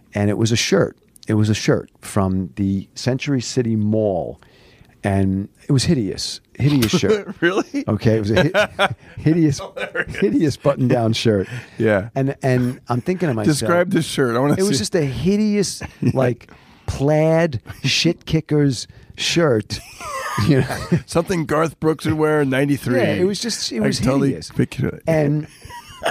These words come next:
Speaker 1: this is now about, like, ninety-eight. This is like,
Speaker 2: Yeah.
Speaker 1: you know, he's got, he's, he's, he's been working. That
Speaker 2: <laughs> Yeah,
Speaker 1: I, I've,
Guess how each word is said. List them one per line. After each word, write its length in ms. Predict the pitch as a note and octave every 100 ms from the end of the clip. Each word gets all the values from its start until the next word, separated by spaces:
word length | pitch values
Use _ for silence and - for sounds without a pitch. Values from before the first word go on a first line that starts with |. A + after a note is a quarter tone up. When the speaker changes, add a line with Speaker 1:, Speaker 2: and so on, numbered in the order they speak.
| - -
Speaker 1:
this 180 | F#3 G3+
is 140 | E3
now 180 | F3+ E3+
about, 300 | C#3 C#3 -
like, 160 | A#2
ninety-eight. 720 | A#2 A#2+ B2 G2+ G#2 F3+ C#3 -
This 180 | C#3 -
is 200 | A#2 A#2
like, 180 | A2+
Speaker 2:
Yeah. 220 | A2 F#2+ A2
Speaker 1:
you 140 | A#2+
know, 180 | A2 G#2
he's 240 | G2+ A#2
got, 280 | G2 A2 G2+
he's, 380 | G2+ A2+ G2 -
he's, 420 | G#2 A2 F#2+ - -
he's 240 | A2 F#2+
been 220 | - G2+
working. 460 | G#2 F3 F3 D#3 B2
That 220 | G#2 B2
Speaker 2:
<laughs> 40 | -
Yeah, 180 | F2+ F2
Speaker 1:
I, 80 | -
I've, 140 | -